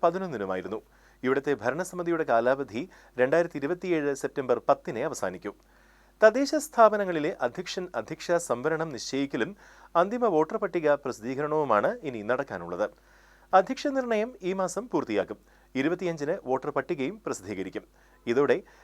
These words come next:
തെരഞ്ഞെടുപ്പ് പ്രഖ്യാപനത്തിന്റെ തയ്യാറെടുപ്പിലേക്ക് കമ്മീഷൻ കടക്കും.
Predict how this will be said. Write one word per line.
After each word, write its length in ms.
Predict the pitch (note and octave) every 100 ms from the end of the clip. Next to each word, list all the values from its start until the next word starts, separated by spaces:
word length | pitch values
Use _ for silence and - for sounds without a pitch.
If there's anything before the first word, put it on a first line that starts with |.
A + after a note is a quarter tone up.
| -
തെരഞ്ഞെടുപ്പ് 400 | F3 G3+ B3 B3
പ്രഖ്യാപനത്തിന്റെ 800 | A#3 F#3+ F#3+ F#3 F3+ F3 D#3 C3+ C3
തയ്യാറെടുപ്പിലേക്ക് 720 | B2+ B2+ D#3+ E3+ E3 - F3 A3
കമ്മീഷൻ 380 | F3+ C#3 A#2 F2+
കടക്കും. 260 | F#2+ F#2